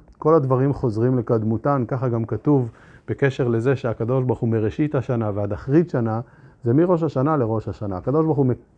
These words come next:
נהיה, מחליט שהוא רוצה להיות מלך על עם ישראל, על העולם, בראש השנה עד ראש השנה הבא. בראש השנה,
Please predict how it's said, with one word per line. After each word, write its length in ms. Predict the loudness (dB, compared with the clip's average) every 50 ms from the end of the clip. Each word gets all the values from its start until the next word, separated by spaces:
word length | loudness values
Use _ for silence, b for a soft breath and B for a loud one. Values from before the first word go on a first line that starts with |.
| _ -6 -2
נהיה, 320 | 0 4 4 6 4 4 2 0
מחליט 480 | -2 -2 -2 0 2 4 4 4 2
שהוא 320 | 2 2 4 4 6 6 6
רוצה 440 | 4 4 2 0 0 2 4 4 6
להיות 320 | 6 6 6 4 2 2
מלך 500 | 2 2 2 2 2 0 -4 -6 -18 -20 -20 _ _ _
על 120 | -6 -6 -4
עם 200 | 0 0 2 2
ישראל, 540 | 0 0 -2 -2 0 0 2 2 2 0 0
על 160 | 0 2 2
העולם, 600 | 4 4 4 4 6 6 6 6 6 4 4 0 -2 b b b b b b b b b b b _ _ -2
בראש 360 | 2 4 8 8 8 8 6
השנה 500 | 2 -4 -2 -2 0 2 2 2 0 0 -2 -8 b b b b b b b 0
עד 160 | 4 4 4 6
ראש 200 | 6 4 4 4
השנה 400 | 2 -2 -2 -2 -2 0 0 0
הבא. 240 | -2 -2 -4 -8 -8 -10 _ _ _ b b b b b b b 2
בראש 260 | 6 6 6 6 4
השנה, 460 | 2 0 2 2 4 4 4 4 2